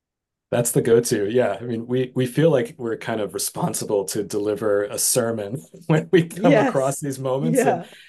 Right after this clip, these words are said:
Speaker 1: they don't need it most of the time. Usually it's not a lack of knowledge about what was right or wrong. It's that, you know, they slipped into a situation, they were trying to be cool or connect.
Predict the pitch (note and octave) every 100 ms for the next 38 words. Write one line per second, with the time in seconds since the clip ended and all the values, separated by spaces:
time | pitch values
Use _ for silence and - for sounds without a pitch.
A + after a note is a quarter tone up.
0 | _ - D#3 G#3+ G#3+ C3 D3 E3+ G#2 F#2
1 | A2 G#2+ A#2 G#2 - G2+ F#2+ F2+ F#2+ D3+
2 | E3+ E3+ D3 C3+ A#2+ A#2 B2+ B2 A#2 G#2
3 | G#2 G#2 - A#2 G2 G2+ G2 F#2+ F2+ E2+
4 | G2 F2+ F2+ E2+ G2 - F#2+ G#2 F#2+ F#2
5 | F#2 F2+ F#2 G#2+ C3 - - _ _ G#2
6 | - - G2+ G#2 G#2 G#2 A2 - B2 C3
7 | C3 A#2+ B2 A#2+ C3 A#2+ B2 A#2 A#2 B2
8 | A#2 A#2 A2 A2+ - A#2+ A#2 A#2+ A#2 -
9 | B2 A#2 A#2 A2 G#2 G#2 G#2+ A2 G#2 -